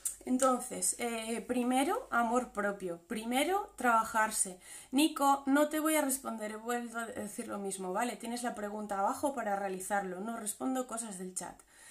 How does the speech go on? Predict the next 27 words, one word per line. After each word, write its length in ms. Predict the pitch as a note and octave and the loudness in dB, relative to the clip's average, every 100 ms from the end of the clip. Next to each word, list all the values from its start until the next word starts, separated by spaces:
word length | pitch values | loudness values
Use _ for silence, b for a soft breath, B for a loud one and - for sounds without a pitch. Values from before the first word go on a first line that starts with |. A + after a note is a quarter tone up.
| B B | B B
¿vale? 220 | G#3+ C4 | 0 0
Porque 260 | A#3+ A#3 A3 | 0 -2 0
si 180 | A3+ | 2
no, 300 | A#3 C4 C#4+ - | 2 2 0 0
es 280 | B3+ - - | 0 0 0
alterar 580 | A3+ A3+ A3+ A#3 C4 - | -4 -2 2 4 4 0
el 160 | B3 A#3 | -4 0
orden 580 | A#3+ B3 A#3+ C4 E4 - | 0 0 -2 -2 -4 -6
de 340 | G#3 F#3+ G#3+ | -10 -6 -2
la 140 | G3+ F#3+ | -2 -2
gente 320 | A#3 B3 C4+ | -2 0 -2
que 140 | A3+ | -4
ya 220 | F#3+ G#3+ A3+ | -2 0 0
ha 80 | |
cumplido, 680 | A3 G#3+ G#3+ A3 A3 B3 B3 - - | -2 -8 -6 -6 -2 -4 -4 -12 -12
pues, 180 | G#3+ G3 | -10 -8
lo 140 | F#3 | -10
que 100 | F3+ | -8
debería 300 | F3 F3+ F3+ | -6 -4 -6
hacer, 320 | F3+ G3 B3 | -6 -6 -4
¿no? 120 | B3 | -4
Las 200 | G#3 F#3+ | -4 -6
partes, 420 | - F#3+ G3 - G#3 | -4 -4 -4 -6 -8
los 140 | F3+ | -8
pasos, 400 | - F#3 F3+ B3 | -6 -6 -4 -8
las 160 | A3 - | -10 -10
cosas, 480 | E3+ E3+ F#3+ G#3 | -10 -8 -8 -10